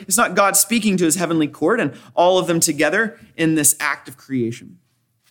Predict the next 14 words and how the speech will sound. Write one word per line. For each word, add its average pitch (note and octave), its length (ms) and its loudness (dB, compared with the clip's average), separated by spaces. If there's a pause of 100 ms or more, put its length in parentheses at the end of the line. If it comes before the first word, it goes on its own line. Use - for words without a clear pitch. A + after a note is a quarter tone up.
But F#3 100 2
another A3+ 500 0
option F3 460 -4
is D#3+ 320 0
a D#3+ 180 0 (140)
royal F3+ 600 0
we. A2 320 -2 (560)
As D#3 200 0
a E3 60 2
king G3+ 360 0
might E3+ 220 0
speak G3 260 0
of E3+ 80 0
himself, - 640 -2